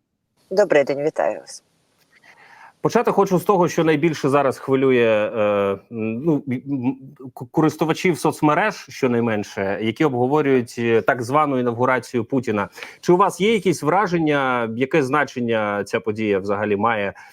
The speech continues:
Speaker 2: е, для нас в Україні?
Speaker 1: Ну, е, звичайно, що для нас в Україні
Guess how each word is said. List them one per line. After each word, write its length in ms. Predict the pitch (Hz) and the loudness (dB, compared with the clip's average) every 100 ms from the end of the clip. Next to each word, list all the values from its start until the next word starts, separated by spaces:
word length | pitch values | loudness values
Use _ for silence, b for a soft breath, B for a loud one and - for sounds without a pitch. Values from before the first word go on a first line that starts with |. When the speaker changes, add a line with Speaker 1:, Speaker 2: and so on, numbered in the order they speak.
| B _ | B _
Speaker 2:
е, 260 | 98 95 95 92 | -6 -4 -4 -6
для 360 | 98 101 104 120 | -14 -12 -4 0
нас 360 | 127 98 - _ _ | 0 -4 -12 _ _
в 80 | 104 | -16
Україні? 340 | - 202 - - _ _ _ _ _ _ _ _ - B B B B B B - | -2 -2 -2 -16 _ _ _ _ _ _ _ _ -20 B B B B B B 0
Speaker 1:
Ну, 320 | 247 247 160 | 4 4 4
е, 320 | - 180 175 170 | 6 6 6 6
звичайно, 600 | 185 202 285 302 240 214 - - | 4 6 6 6 4 2 0 -6
що 840 | 160 - - 196 180 180 180 180 175 - | -4 -10 -6 2 6 6 6 4 0 -16
для 260 | 170 170 180 | -18 -6 -4
нас 300 | 185 196 - | -2 -6 -6
в 20 | |
Україні 760 | 185 - 185 190 269 240 190 | -12 -6 -8 -6 -10 -8 -8